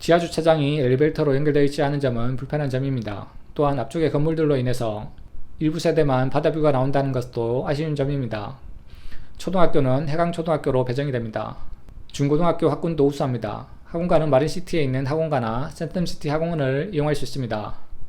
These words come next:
대우마리나 일 차 삼십일 평은 방 세 개, 욕실 두 개의 구조를 가지고 있습니다. 시세를 확인해보면 이천이십일 년 삼월에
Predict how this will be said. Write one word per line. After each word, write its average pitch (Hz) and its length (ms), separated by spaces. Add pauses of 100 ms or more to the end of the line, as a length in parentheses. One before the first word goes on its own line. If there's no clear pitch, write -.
(340)
대우마리나 165 440
일 143 120
차 147 160
삼십일 151 400
평은 123 480 (300)
방 143 180
세 135 180
개, 131 360
욕실 139 220
두 147 120
개의 151 180
구조를 135 220
가지고 123 220
있습니다. - 480 (1120)
시세를 185 380
확인해보면 139 760
이천이십일 147 500
년 147 100
삼월에 143 640